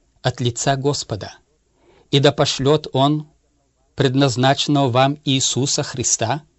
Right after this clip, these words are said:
которого небо должно было принять до времени совершения всего, что говорил Бог устами всех святых своих пророков от века. Моисей сказал отцам: Господь Бог воздвигнет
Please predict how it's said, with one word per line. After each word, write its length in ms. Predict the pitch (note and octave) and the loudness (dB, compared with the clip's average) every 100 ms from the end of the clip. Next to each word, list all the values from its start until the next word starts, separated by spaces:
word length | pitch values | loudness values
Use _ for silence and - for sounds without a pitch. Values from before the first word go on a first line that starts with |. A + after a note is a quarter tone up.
| _ _ - - | _ _ -20 -12
которого 540 | - A#2+ C3+ C3+ B2+ D3 | -4 0 2 2 2 0
небо 440 | A#2 A#2+ C3 C3+ | 0 2 2 0
должно 480 | C3 B2 B2 A2 C3+ | 0 2 2 2 -2
было 240 | C3 C3+ B2 | 0 0 0
принять 640 | - G#2+ A2 C3+ - - _ _ _ _ _ _ _ | -2 -2 0 0 -2 -14 _ _ _ _ _ _ _
до 140 | A#2+ A#2 | 0 2
времени 340 | A#2+ C#3 D3 | 4 2 2
совершения 840 | C3+ A#2 A2+ A2 - C3+ C#3+ B2 - | 0 -2 -2 -2 0 0 2 -2 -4
всего, 560 | - - A2 G2+ B2+ D3 _ _ - - | -8 -6 -4 0 -2 -2 _ _ -20 -8
что 280 | - - C#3+ | -4 2 4
говорил 400 | C3 C3 C3 A#2+ | 4 2 2 0
Бог 340 | G#2+ C3+ C3+ - | 2 0 0 -4
устами 520 | A#2+ - B2+ C3+ B2+ | -4 2 2 4 0
всех 340 | - - E3 | -2 -2 -2
святых 480 | - D3+ B2+ B2+ C3 | -2 -2 -2 -2 0
своих 440 | - C3+ C3+ B2+ - - - | 0 0 -2 -4 -14 -14 -2
пророков 580 | B2 A2+ A2 B2+ A#2+ _ | 2 2 2 -2 -8 _
от 200 | C#3+ - | -6 -4
века. 360 | D#3 D#3+ - - _ _ _ _ _ _ _ _ _ _ | -4 -4 -8 -16 _ _ _ _ _ _ _ _ _ _
Моисей 680 | C3+ C3+ A#2 - D#3 F3 F3 _ - | 2 4 4 2 0 -2 -6 _ -4
сказал 520 | - - A#2+ A2+ A2 | -2 0 2 2 0
отцам: 520 | A#2 - - D#3+ G2 - _ _ _ _ - - | -4 -4 0 0 -2 -12 _ _ _ _ -20 -2
Господь 580 | C3 C3+ - - G3 F#3 | 2 2 2 -2 -4 0
Бог 360 | C3 D3 D3 - | 4 4 2 -2
воздвигнет 840 | C3+ B2 A2 A2+ F3+ - B2+ A2+ | 0 0 0 0 0 0 -4 -4